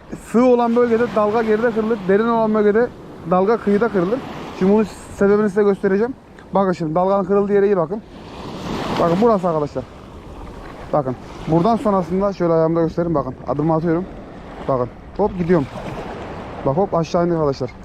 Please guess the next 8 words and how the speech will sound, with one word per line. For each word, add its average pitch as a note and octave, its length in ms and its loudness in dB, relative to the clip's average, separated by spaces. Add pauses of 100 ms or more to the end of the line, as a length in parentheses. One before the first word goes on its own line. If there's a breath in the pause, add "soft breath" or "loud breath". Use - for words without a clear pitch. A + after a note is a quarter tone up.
(240)
Gördüğünüz C#3+ 320 2
gibi. C#3+ 160 -2 (1200)
Burası A3+ 360 4
derin G#3+ 280 4
bölge. C3+ 220 0 (920)
Burası G3+ 460 2
bu A3 140 0
hat G#3 120 0